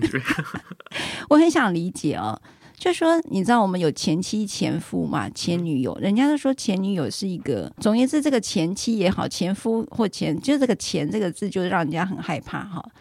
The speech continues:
Speaker 1: 嗯。
Speaker 2: 就似乎好像这个角色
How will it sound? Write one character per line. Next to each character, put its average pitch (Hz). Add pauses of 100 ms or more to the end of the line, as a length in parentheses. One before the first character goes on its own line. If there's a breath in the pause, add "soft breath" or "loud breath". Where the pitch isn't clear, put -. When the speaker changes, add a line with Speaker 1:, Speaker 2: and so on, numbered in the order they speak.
(140 soft breath)
Speaker 1:
嗯。 117
Speaker 2:
就 254
似 247
乎 240 (300 loud breath)
好 -
像 208
这 233
个 156
角 -
色 170